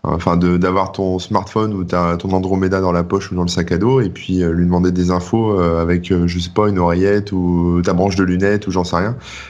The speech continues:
Alors, tu, tu verrais rien, mais en tout cas, tu pourrais lui demander ta route ou le, ou elle te lirait tes mails ou tu pourrais faire des choses comme ça.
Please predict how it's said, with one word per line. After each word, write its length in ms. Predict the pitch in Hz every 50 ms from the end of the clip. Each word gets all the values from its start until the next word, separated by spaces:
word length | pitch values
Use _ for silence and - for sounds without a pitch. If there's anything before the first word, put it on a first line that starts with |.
| - _ -
Alors, 320 | 87 87 85 85 82 85
tu, 240 | - - - 95 92
tu 160 | 87 - -
verrais 260 | 98 101 101 98 107 110
rien, 200 | 123 143 143 131
mais 120 | 117 98
en 80 | 92 87
tout 140 | - 110
cas, 120 | 101 135 131
tu 160 | 131 - 104
pourrais 360 | 92 95 101 98 101 104 104 101
lui 140 | 101 98
demander 260 | 98 95 95 95 95 95
ta 120 | 95 98
route 400 | 92 95 107 120 131 131 127 127
ou 180 | 110 101 98 98
le, 380 | 98 98 95 92 92 92 92 92
ou 420 | 92 92 95 92 92 92 92 92
elle 100 | 92 92
te 100 | 90 98
lirait 260 | 95 95 92 90 92
tes 120 | 87 95 95
mails 380 | 98 104 117 123 123 123 117
ou 320 | 104 98 95 95 95 92 87
tu 120 | - -
pourrais 180 | - - 101 98
faire 120 | - 98
des 80 | 101 101
choses 180 | 95 98 92
comme 120 | 110 110 110
ça. 140 | 123 113